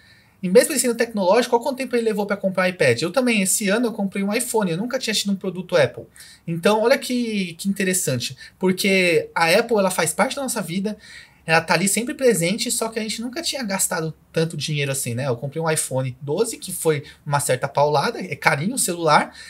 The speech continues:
mas eu levei muito tempo pra comprar. Então a Apple, ela sabe que assim, uma hora ou outra,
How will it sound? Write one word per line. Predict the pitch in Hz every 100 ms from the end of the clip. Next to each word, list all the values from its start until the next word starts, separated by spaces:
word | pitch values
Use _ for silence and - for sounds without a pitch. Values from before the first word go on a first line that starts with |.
| -
mas | 240
eu | 247
levei | 247 254
muito | 240 254
tempo | - 262
pra | 254
comprar. | 240 202 180 139 120 - - -
Então | 220 269
a | 269
Apple, | 196 262 285 247
ela | 226 240
sabe | 277 269 262
que | 254
assim, | 254 240 165
uma | 170 190
hora | 269
ou | 277
outra, | 190 277 - 131 120